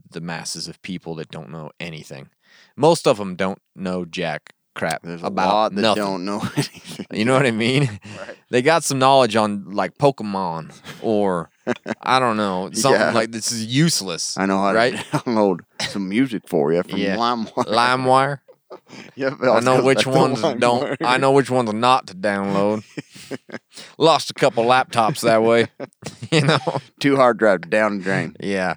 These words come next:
Speaker 1: So you gotta have that, that, that knowledge, you know. Um,
Speaker 2: But it's crazy how far we've drifted from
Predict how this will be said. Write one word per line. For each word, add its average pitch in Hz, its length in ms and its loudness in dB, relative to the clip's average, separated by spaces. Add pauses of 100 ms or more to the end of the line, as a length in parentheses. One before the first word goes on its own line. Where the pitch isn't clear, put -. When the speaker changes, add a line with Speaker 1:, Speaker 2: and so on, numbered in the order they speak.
(540)
Speaker 1:
So 90 100 -14
you 92 80 -6
gotta 113 220 4
have 110 220 0
that, 101 220 -2
that, 98 220 -6
that 92 140 -6
knowledge, 95 560 -2
you 85 80 -10
know. 87 380 -8
Um, 85 480 -6 (180)
Speaker 2:
But 147 120 6
it's 226 120 4
crazy 143 400 0
how 107 160 0
far 113 260 2
we've 92 160 -4
drifted 101 380 -4
from 87 380 0